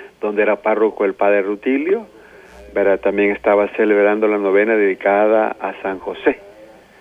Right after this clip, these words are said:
el esposo de la Virgen. Y obviamente el patrono, ¿verdad? de, de, de esa parroquia es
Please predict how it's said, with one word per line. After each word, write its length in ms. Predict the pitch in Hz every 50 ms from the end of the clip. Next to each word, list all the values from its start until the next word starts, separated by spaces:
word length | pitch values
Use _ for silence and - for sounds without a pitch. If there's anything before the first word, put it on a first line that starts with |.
| - - - - - - _ _ - _ - - - - -
el 180 | - 104 101 98
esposo 540 | 95 - - - - 107 104 98 - 104 98
de 80 | 98
la 120 | 92 92 92
Virgen. 500 | 98 117 120 113 107 - - - - - - - - - _ - - - - - - - - - - - - - - - - - -
Y 300 | 117 110 107 104 101 104
obviamente 840 | 104 104 107 104 107 107 110 110 104 - - 110 107 104 - 104
el 80 | 107 107
patrono, 600 | - 110 104 - - 107 120 123 131 135 123 107
¿verdad? 320 | 98 98 98 101 101 98
de, 340 | 98 98 98 95 95 95 90
de, 260 | 85 85 92 92 92
de 120 | 87 98 101
esa 240 | 95 - - 104 -
parroquia 880 | - 101 95 104 104 104 98 - - - 120 127 131 131 123 110 104 -
es 360 | - 95 95 92 92 92